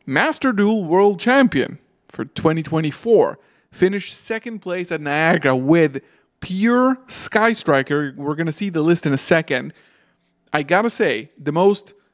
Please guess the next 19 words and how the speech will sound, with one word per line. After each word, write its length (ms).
basic-ass 760
Photon 440
Hypernova 540
list 340
ever. 460
No 360
Spice, 580
no 320
Molcharmies, 680
no 260
Azamina. 580
This 240
guy's 280
cracked. 500
He 120
figured 280
out 140
the 80
meta. 440